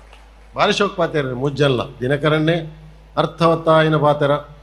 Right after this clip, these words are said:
ಸಂತೋಷ್ ಅಣ್ಣೆ ಯಾಪಲ as usual ಯಾರನ್ನ ಒಂಜಿ ಸ್ಟೈಲ್ ಉಂಡು ಐಟ್ ಬಂದಿರು.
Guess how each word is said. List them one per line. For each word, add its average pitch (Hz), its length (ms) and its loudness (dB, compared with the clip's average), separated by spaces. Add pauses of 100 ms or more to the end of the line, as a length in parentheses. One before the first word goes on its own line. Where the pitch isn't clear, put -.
(1200)
ಸಂತೋಷ್ 156 380 2
ಅಣ್ಣೆ 175 240 2
ಯಾಪಲ 165 260 2 (320)
as 165 100 4 (120)
usual 151 260 2 (960)
ಯಾರನ್ನ 147 300 2 (160)
ಒಂಜಿ 139 240 0
ಸ್ಟೈಲ್ 165 280 2 (100)
ಉಂಡು 131 160 -2 (760)
ಐಟ್ 135 180 -4
ಬಂದಿರು. 117 320 -4